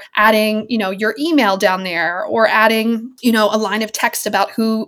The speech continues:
who created this email. Um, I actually, Litmus, Litmus's emails, the footer is, you know, "Made with love by Litmus," which I think is really nice. But one thing I actually talked about that was fun was putting,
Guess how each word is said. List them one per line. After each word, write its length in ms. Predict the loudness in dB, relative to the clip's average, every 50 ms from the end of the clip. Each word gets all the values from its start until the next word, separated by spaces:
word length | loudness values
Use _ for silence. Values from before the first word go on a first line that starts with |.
| -6
who 120 | -4 -4 -4
created 380 | -2 0 0 0 0 -2 -2
this 180 | -4 -4 -4 -2
email. 460 | -2 0 0 0 0 -2 -4 -4 -6 -4
Um, 280 | 0 2 2 2 0 0 2
I 140 | 2 4 4
actually, 340 | 4 2 2 2 0 -2
Litmus, 640 | 0 0 0 -2 0 0 0 0 0 -2 -4 -4 -2
Litmus's 480 | 0 0 0 2 0 -2 -2 -2 -2 0
emails, 560 | 0 -2 0 0 2 4 4 4 2 2 -2
the 80 | -4 -2
footer 320 | 2 2 4 4 4 4
is, 440 | 2 2 -2 -4 -4 -4 -6 -8 -10 _
you 60 | _ -8 -8
know, 60 | -8 -6
"Made 160 | -6 -6 -2
with 160 | -2 -4 -2 0
love 420 | 2 2 4 4 2 0 -4 -14 -12 _ -4
by 120 | -4 -4
Litmus," 460 | -2 -4 -6 -8 -10 -10 -10 -10 -8
which 140 | -8 -4 -4
I 80 | -4 -4
think 200 | -4 -4 -6 -4
is 100 | -4 -4
really 220 | -4 -4 -4 -6
nice. 440 | -8 -10 -12 -10 -8 -8 -8 -8 -2 _
But 140 | 2 4 6
one 200 | 6 6 6 4
thing 140 | 4 6
I 80 | 6 6
actually 360 | 6 6 4 4 4 0 -2
talked 260 | 2 2 2 2 2
about 220 | 2 2 2 2 2
that 100 | 2 0
was 160 | 0 -2 -2
fun 500 | 2 4 6 6 6 4 2 0 -6 -10 -12 _ _ _ -12
was 400 | -6 -2 2 2 2 2 2 -2
putting, 600 | -6 -6 -4 0 0 0 0 0 -2 -6 -8